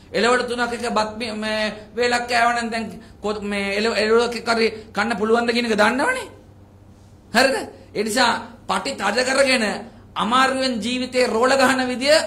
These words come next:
ඔබතුමන්ලත් සාමාන්‍ය ජනතාවත් දන්නවා. ඔව් ජනතාව දැන් උද්ඝෝෂණ වලට වැඩි එන්න කැමති නෑ. ජනතාව දැන් පිකටිං වලට වෙන්න කැමති නෑ. ඇයි?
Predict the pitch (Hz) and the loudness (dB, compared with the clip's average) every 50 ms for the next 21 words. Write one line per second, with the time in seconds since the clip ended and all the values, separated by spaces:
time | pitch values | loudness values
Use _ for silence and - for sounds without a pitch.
0 | - - - - - - 170 196 226 233 247 233 240 233 226 226 233 233 226 233 | -4 -10 -16 -20 -10 -8 -4 -4 -2 -4 -2 -2 -2 -2 0 0 0 -2 -2 -4
1 | - - - - - - 196 202 214 214 220 220 220 214 214 214 214 220 220 214 | -10 -16 -18 -18 -8 -6 -4 -4 -2 -2 -4 -2 -2 -2 -2 -2 0 0 2 4
2 | 214 214 185 175 208 202 208 190 165 131 113 - - - - - 196 233 285 320 | 4 2 2 0 -2 -2 -2 -4 -6 -8 -8 -12 -16 -20 -8 -2 2 2 4 4
3 | 302 240 - - - - - - 190 196 226 247 233 254 254 247 247 247 254 247 | 2 -2 -6 -10 -14 -20 -12 -8 -6 -4 -4 -4 -2 0 0 0 0 0 0 -2
4 | 247 233 226 226 202 - 240 247 247 247 240 240 247 240 240 240 240 233 233 226 | -2 -2 -4 -6 -6 -4 -2 -2 -2 -2 -4 -4 -2 -2 -2 -2 -2 -2 -2 -2
5 | 226 233 233 233 240 240 214 233 233 240 - 247 247 262 262 262 - - - - | -2 -2 -2 -2 -2 -2 -2 -2 -2 -2 -4 -4 -2 0 0 0 -2 -8 -14 -20
6 | - - - - - - 139 185 202 226 233 233 247 240 240 240 240 240 233 220 | -20 -20 -20 -20 -20 -12 -8 -6 -4 -4 -4 -2 0 0 0 2 0 0 -2 -4
7 | 233 214 214 226 214 233 233 233 233 233 233 226 240 233 233 226 226 226 220 220 | -6 -8 -8 -8 -8 -8 -8 -6 -4 -4 -4 -4 -4 -4 -4 -6 -6 -4 -4 -4
8 | 226 226 208 262 269 277 269 269 - 185 233 302 311 | -4 -4 -4 -4 -2 -2 -4 -4 0 2 2 2 2